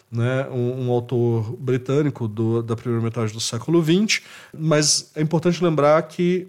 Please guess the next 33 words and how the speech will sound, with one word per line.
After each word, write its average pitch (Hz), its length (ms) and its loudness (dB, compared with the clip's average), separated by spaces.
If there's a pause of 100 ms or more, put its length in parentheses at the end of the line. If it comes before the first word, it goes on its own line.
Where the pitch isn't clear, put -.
não 165 220 2
tem 170 120 0
nada 165 200 2
a - 20 4
ver 151 140 2
com 165 100 0
Wes 170 160 4
Anderson, 185 480 2 (500)
e 180 100 4
eu 180 100 8
não 180 140 6
sei 160 220 2
dizer 139 240 0
sobre 147 200 -4
sua 165 140 -2
qualidade, 185 380 2
porque 190 200 -2
eu 202 80 2
não 226 220 4
vi 180 340 -2
essa 147 280 -2
nova 143 280 2
versão, 165 480 0 (300)
né, 127 140 -2
que 139 160 -8
é - 20 0
inclusive 139 560 -4
um 151 80 -4
musical, 160 720 -2 (320)
apesar 117 360 -2
de 120 200 -4 (280)
ter 123 340 -2
amigos 123 680 -4